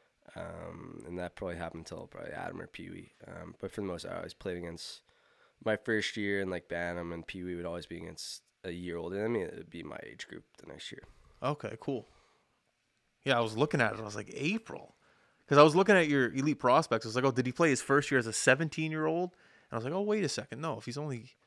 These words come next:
Speaker 2: eighteen, he played as a sixteen-year-old." Well, that's sick. It's a good look.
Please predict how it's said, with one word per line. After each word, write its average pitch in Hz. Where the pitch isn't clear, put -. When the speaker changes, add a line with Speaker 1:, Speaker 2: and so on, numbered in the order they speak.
Speaker 2:
eighteen, 139
he -
played 127
as 120
a 120
sixteen-year-old." -
Well, 131
that's 135
sick. -
It's -
a 123
good 123
look. 127